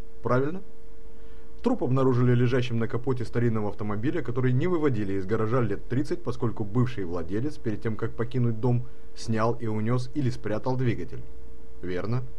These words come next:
Я... Вы поспешили убраться оттуда, потому что женщине-силачке понравился сержант Полник,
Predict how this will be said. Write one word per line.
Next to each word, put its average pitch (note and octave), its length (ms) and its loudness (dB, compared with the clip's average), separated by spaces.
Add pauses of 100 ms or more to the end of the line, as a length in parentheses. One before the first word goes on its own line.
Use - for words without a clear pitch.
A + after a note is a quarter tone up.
(680)
Я... F2+ 480 -2 (240)
Вы G#2 220 2
поспешили C3 480 -2
убраться C3+ 480 0
оттуда, F#2 420 -2 (140)
потому A#2+ 260 0
что A#2+ 160 -2
женщине-силачке G#2+ 840 0
понравился G2+ 480 -2
сержант B2 400 -2
Полник, F2+ 420 -2